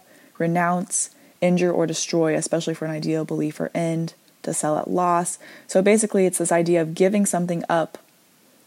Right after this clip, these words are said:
for something spiritual, or giving up without an immediate gain, basically. And we know that sacrifice is important. In Hebrews nine twenty-two, it says, "Without the shedding of blood, there is no forgiveness."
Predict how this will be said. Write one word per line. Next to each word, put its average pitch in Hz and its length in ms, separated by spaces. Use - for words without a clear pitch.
for 170 560
something 165 340
spiritual, - 720
or 170 120
giving 175 320
up 165 220
without 160 480
an 180 100
immediate 165 540
gain, 156 360
basically. 165 600
And 180 120
we 185 100
know 208 160
that 175 320
sacrifice 190 500
is 175 120
important. 165 480
In 160 80
Hebrews 175 640
nine 180 440
twenty-two, 175 520
it 170 80
says, 165 240
"Without 170 340
the 190 80
shedding 175 320
of 160 160
blood, 165 320
there 165 140
is 160 260
no 165 320
forgiveness." 156 1000